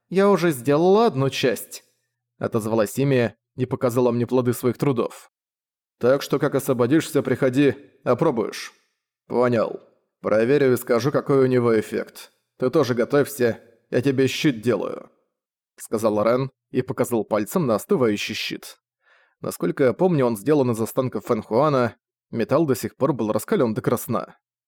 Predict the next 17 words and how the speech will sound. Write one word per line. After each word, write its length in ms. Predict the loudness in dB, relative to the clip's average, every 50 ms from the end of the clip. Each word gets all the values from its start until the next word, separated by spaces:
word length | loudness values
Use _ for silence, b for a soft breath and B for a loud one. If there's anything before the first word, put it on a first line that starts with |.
| _ _ _
«Что-то 320 | -18 -8 -6 -4 0 2 2
он 140 | 2 2
долго 260 | 2 0 0 2 2 2
не 80 | 0
остывает. 680 | 0 -2 0 -2 0 2 2 2 2 0 -2 -10 -20 _ _ _ _ _ _ _ _ _ _
Металл 420 | -6 -6 -4 0 0 2 2 2 0
такой. 500 | -2 -4 -2 -2 -2 -2 -2 -4 -10 -16 _ _ _ _ _ _ _ _ _ -6
Учитель 500 | -2 0 0 0 0 -2 -2 -2 -2 0
говорил, 420 | 2 2 2 4 4 4 4 4 4
его 260 | 4 4 4 2 2
ни 100 | 0 -2
в 60 | -2
коем 260 | 0 0 0 0 0
случае 340 | -2 0 -2 0 0 0 -2
нельзя 280 | 0 0 2 2 2 0
насильно 420 | 0 -2 0 0 0 0 0 -2
остужать, 540 | -2 -2 -4 -4 0 2 0 0 0 -4